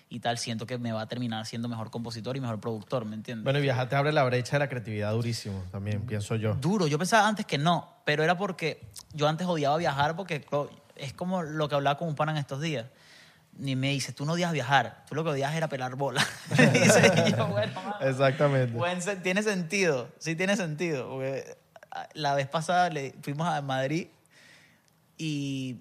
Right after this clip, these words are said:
Speaker 1: yo dije, "No sé, no comí tan bien" y tal. Y entonces volvimos ahí ahorita, sí, pero esta vez fuimos Lucía y yo. Y vacilamos, la pasamos increíble. También muchas veces depende del, coño, con, con la vibra que vas, marico. Cuando no te
Speaker 2: Claro.
Speaker 1: vas con tanta mente, no te vas tan asustado,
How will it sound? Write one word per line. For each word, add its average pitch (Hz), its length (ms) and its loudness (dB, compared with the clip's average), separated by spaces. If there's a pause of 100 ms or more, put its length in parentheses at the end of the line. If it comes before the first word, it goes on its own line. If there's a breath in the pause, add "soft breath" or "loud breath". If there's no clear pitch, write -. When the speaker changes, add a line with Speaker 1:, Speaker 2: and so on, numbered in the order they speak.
Speaker 1:
yo 143 100 -6
dije, 143 240 -4
"No 135 120 -6
sé, 170 240 0
no 143 140 -2
comí 175 220 0
tan 175 200 6
bien" 160 320 6
y 131 60 -4
tal. 131 220 0
Y 131 60 -2
entonces 131 360 -4
volvimos 147 420 -2
ahí 143 180 0
ahorita, 143 340 -2
sí, 143 180 -4
pero 127 160 -4
esta 120 220 -4
vez 135 120 -2
fuimos 151 180 -2
Lucía 139 300 -2
y 135 60 -4
yo. 143 180 -2 (460 loud breath)
Y 135 100 -6
vacilamos, 135 880 2
la 123 240 0
pasamos 131 320 2
increíble. 127 560 0
También 123 300 -6
muchas 143 240 -4
veces 156 220 -2
depende 127 380 -4
del, 135 280 -6 (180)
coño, 143 260 -8
con, 120 280 -8
con 131 160 -2
la 127 80 2
vibra 135 220 0
que 135 140 -4
vas, 117 240 -4
marico. - 300 -14
Cuando 107 220 0
no 117 120 4
te 117 60 4
Speaker 2:
Claro. 156 120 8
Speaker 1:
vas 151 120 8
con 175 180 0
tanta 139 300 2
mente, 156 300 0
no 135 80 -4
te 139 80 -6
vas 143 140 -4
tan 156 120 -2
asustado, 131 840 2